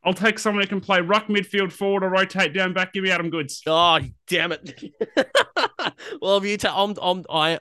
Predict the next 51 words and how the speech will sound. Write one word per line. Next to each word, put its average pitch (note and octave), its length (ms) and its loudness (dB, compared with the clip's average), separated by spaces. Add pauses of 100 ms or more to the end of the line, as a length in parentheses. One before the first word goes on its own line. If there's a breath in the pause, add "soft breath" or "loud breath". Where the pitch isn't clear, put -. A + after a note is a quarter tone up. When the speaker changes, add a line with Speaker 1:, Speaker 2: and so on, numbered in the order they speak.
Speaker 2:
then D3+ 160 -2
I'm E3 120 -2
doing D#3+ 240 -6
it. D3 80 -4
I'm C#3 100 -6
taking C#3+ 340 -4
Bud. C3 320 2 (120)
I C#3+ 100 -2
gotta D3+ 180 -2
get D3 200 -4
the D3 80 -2
thousand C#3+ 380 -2
goals C#3 280 0
in C#3 80 -4
there C3+ 160 -2
somewhere, C3+ 360 -4 (520 loud breath)
which D3 300 0
I C3 100 4
like. C3 380 4
All E3 100 4
righty, D#3 320 4
let's E3+ 200 2
get F3+ 240 0
to F3+ 280 2
the E3 140 0
tip, - 360 -8
the E3 120 -2
margin, D#3 580 0
and D3+ 100 -4
the D3 80 2
best D3 360 -2
on C#3 160 -2
ground. C3 260 0
Now, C3 120 0
the B2 80 -4
last D#3 300 2
time E3+ 200 -2
you D#3+ 120 -2
and D3 100 -4
I D3 140 -2
both C3+ 280 -4
picked - 180 -8
the B2 60 -4
Hawks C3 260 -2
with B2 180 -8
confidence, B2 560 -8
we B2 120 -8
went B2 180 -6
to G#2+ 80 -18
Perth B2 360 -6
and, G2+ 300 -10